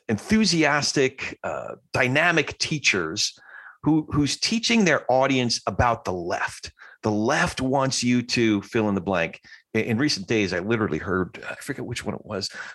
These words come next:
"The left wants you to die." <laughs> You know,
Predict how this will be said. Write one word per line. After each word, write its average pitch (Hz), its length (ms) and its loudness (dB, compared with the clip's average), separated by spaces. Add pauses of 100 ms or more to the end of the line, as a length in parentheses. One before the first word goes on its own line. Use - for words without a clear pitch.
"The 131 100 4
left 175 640 2
wants 208 520 0
you 170 180 2
to 180 220 0
die." 160 800 2
<laughs> 220 60 -4 (180)
You 208 220 -6
know, 196 160 4